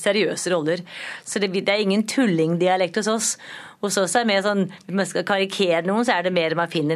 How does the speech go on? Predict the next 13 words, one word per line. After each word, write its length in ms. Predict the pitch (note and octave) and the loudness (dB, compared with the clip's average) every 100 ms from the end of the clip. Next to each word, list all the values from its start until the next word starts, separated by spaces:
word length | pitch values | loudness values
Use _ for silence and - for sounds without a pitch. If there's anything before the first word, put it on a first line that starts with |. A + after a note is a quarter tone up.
| E3 | 0
med 160 | D#3+ D#3+ | 0 0
andre 380 | F#3 D#3+ D3 D#3+ | 0 0 0 -2
sånn 220 | E3+ D#3+ D3 - _ - | 0 -2 -4 -8 _ -14
dialekter, 800 | D#3+ E3+ - F#3+ F3+ - - E3+ | -10 -8 -2 0 0 -4 -4 -4
dialekter 460 | E3 F#3 D#3+ - D#3 | 0 0 0 -4 -2
fra 100 | F3 | 0
inn 140 | F3+ | 0
i 40 | F3 | 2
dalene 440 | F#3+ F3 D#3+ D#3+ | 2 2 2 0
et 80 | E3 | 0
eller 140 | E3 D#3+ | 0 0
annet 100 | D#3 | 0
sted. 240 | F3 F3+ | -2 -2